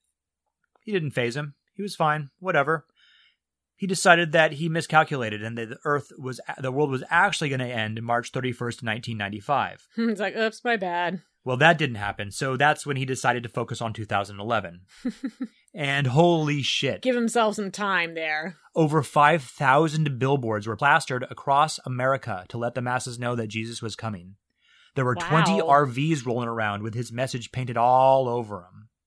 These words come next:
Speaker 1: May twenty-first.
Speaker 2: "Jesus is coming, you guys."
Speaker 1: Straight up. May twenty-first, two thousand eleven was gonna be rapture, and the end would happen October twenty-first of that year. America was not enough for this guy,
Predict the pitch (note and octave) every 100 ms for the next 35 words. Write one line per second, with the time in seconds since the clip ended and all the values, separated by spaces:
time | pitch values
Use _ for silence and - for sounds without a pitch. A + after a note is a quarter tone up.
0 | _ _ _ _ _ _ _ B2 C#3+ D#3+
1 | D#3+ D#3+ - D#3 D#3 C4 - D#4 C#4+ C4+
2 | C4 C4+ C4 C4 B3+ - F#3 C3+ - B2+
3 | C3 B2 C#3+ _ _ _ _ _ - C3
4 | C#3 - D#3 - E3 - E3+ D#3 D#3+ D3
5 | C#3+ C3 C#3+ D#3+ C#3+ A#2 C#3 C#3+ C3+ C#3+
6 | D3 - E3 E3 D3 A#2+ D3 D3 C#3+ A#2
7 | C#3 D3+ D3 C#3+ _ _ - C#3 - D3
8 | C#3 - C#3 B2+ C#3+ C#3 A2+ A2+ A#2 G#2
9 | E2+ - _ _ _ _ _ _ _ B2+
10 | C#3+ G#3+ G#3 D3 B2 C#3+ F3 G#3 D#3 A#2+
11 | A2+ G#2+ F2 F#2+